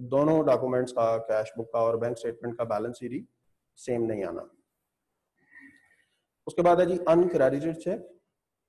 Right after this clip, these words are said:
अनक्रेडिटेड चेक, ये क्या है? A check received from any customer or debtor deposited into the bank,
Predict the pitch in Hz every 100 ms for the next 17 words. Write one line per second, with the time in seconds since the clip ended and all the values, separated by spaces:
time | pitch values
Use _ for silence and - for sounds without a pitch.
0 | _ 123 131 131 131 123 135 127 143 185
1 | - _ _ _ _ _ _ _ _ _
2 | _ _ 147 170 175 180 185 - 160 170
3 | 175 175 175 175 - 165 160 175 175 147
4 | - 165 165 160 139 170 - - _ _
5 | _ _ _ _ _ _ 127 131 135 131
6 | 151 226 226 143 139 123 120